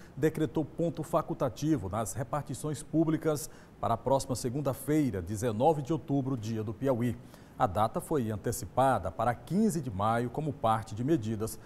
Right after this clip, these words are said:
para evitar a propagação da pandemia do novo coronavírus. A primeira aula de um curso de formação em justiça restaurativa será hoje, às três horas da tarde, de forma online.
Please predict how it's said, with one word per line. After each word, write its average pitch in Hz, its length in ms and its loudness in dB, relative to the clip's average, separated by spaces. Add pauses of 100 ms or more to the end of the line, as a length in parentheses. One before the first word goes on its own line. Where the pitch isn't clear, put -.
(140)
para 120 160 4
evitar 110 640 0
a 101 120 0
propagação 135 1080 0 (220)
da 95 100 -2
pandemia 95 540 -4
do 98 140 -4
novo 80 340 -8
coronavírus. - 960 -8 (1120)
A 202 280 6
primeira 196 580 6
aula 147 760 6
de 147 140 -2
um 156 80 2
curso 180 500 2
de 113 120 0
formação 147 640 4
em 139 100 4
justiça - 640 -2
restaurativa 151 1200 0
será 131 400 2
hoje, 151 500 4
às 95 160 -2
três 156 320 0
horas 143 220 4
da 127 100 2
tarde, 123 340 2
de 113 120 -4
forma 131 420 0
online. 117 580 0